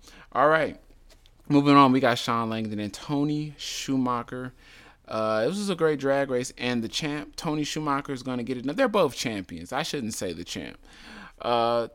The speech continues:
three point seven nine seven, three hundred twenty-three miles per hour is gonna get it done for the Skag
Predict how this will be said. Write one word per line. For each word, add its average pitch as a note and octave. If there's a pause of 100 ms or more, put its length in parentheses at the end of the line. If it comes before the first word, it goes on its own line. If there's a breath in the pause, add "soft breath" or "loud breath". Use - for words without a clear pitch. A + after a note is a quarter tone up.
three E3+
point A#2
seven A#2+
nine A2
seven, G#2
three D#3+
hundred C#3+
twenty-three C3
miles B2
per -
hour B2
is A#2+
gonna A#2
get B2
it A2
done A#2
for A2
the G#2
Skag A2+